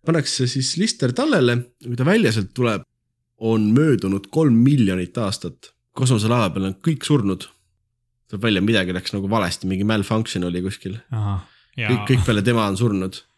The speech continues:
Speaker 1: Ja siis ilmub Arnold Rimmel nurga tagant välja, kes tuleb välja, on, äh, hologramm, et tema A I on nagu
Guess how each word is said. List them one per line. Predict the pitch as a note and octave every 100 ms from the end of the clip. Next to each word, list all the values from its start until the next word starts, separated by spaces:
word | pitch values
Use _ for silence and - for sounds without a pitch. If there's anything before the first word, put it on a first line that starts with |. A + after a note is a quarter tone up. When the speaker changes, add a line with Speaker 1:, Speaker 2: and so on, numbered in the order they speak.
| _ _ _ _ _ -
Speaker 1:
Ja | A2 G#2+ G#2 G2+ G2+ G2+ G2+ F#2+
siis | B2 A2+ - -
ilmub | D3 C3 A2 G2 - _ _ _ _ _
Arnold | C3+ F#3+ C3+ A2
Rimmel | E3 C#3 F#2+
nurga | A2 A#2+ G#2+
tagant | F#2 G2 G2+
välja, | A2 G2 G2+ A2 - _ _ _ _
kes | A2 A2+ - -
tuleb | - A2+ G#2 -
välja, | B2+ A#2 G2 F#2 E2 - -
on, | G#2 G#2 G2+ F#2+ F#2+ F#2+ F#2+
äh, | F#2+ F2+ - -
hologramm, | E3+ D3 F#2+ F#2+ F#2+ F#2 G#2 - _ _
et | -
tema | - A2
A | G#2 B2+ C3+ B2 A#2+
I | G2+
on | F2
nagu | F#2 F#2 F#2